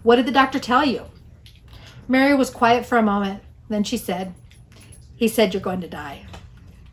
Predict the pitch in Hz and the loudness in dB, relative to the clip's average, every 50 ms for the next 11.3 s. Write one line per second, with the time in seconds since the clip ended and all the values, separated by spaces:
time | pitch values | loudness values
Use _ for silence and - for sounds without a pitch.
0 | - - - - - - - - 254 254 - - - - - - - - 285 285 | -20 -20 -20 -20 -20 -20 -18 -16 -14 -14 -14 -16 -20 -20 -20 -10 -4 -2 0 2
1 | 320 285 320 381 381 370 330 285 - - 247 - 262 220 214 208 - - - - | 2 4 4 4 6 6 6 6 4 0 -2 0 2 2 2 2 -2 -10 -8 -8
2 | 226 220 - - 285 302 294 - - 285 254 - - 254 220 - - 220 196 180 | -8 -8 -2 0 0 0 0 -2 -2 -4 -2 -2 -2 -4 -4 -2 -2 -2 -2 -2
3 | 175 175 185 185 - - - 202 196 190 208 208 214 226 220 226 214 214 214 208 | -4 -6 -6 -6 -8 -8 -4 -2 0 4 4 4 4 2 0 -2 0 0 0 2
4 | 208 208 208 208 - 208 196 - 220 196 - - 185 - - - - - - - | 2 0 -2 -4 -8 -12 -8 -6 -8 -6 -6 -8 -8 -8 -10 -12 -12 -18 -20 -20
5 | - - - - - - - - - - - - - - - - - - - - | -20 -20 -20 -20 -20 -20 -20 -20 -20 -20 -20 -20 -18 -16 -16 -16 -16 -20 -20 -20
6 | - - - - - - - 277 269 - - 285 302 349 349 - - - 359 349 | -20 -20 -20 -20 -20 -4 -2 -2 -2 0 0 2 2 2 0 -2 -4 0 0 0
7 | - - - 277 233 240 247 240 - - 262 262 247 247 247 233 - - - 247 | 2 0 -2 -2 0 0 0 0 0 0 0 0 2 0 -2 -2 -4 -2 2 2
8 | 208 196 185 190 190 190 - 214 220 220 220 233 247 254 262 262 285 247 240 226 | 4 4 4 2 -2 -2 0 2 4 6 6 6 6 6 6 4 2 2 4 4
9 | 233 226 220 - 220 220 233 247 - 269 269 277 254 - - - 240 214 - - | 4 2 2 2 2 2 2 2 0 -2 -2 -2 -2 -4 0 0 0 0 0 -4
10 | - 190 - - - 208 190 - 202 190 190 165 175 196 190 - - - 247 247 | -4 -4 -4 -4 -4 -6 -4 -4 -4 -4 -4 -4 -6 -6 -6 -6 -4 -2 -4 -4
11 | - - - 147 151 | -4 -10 -10 -12 -12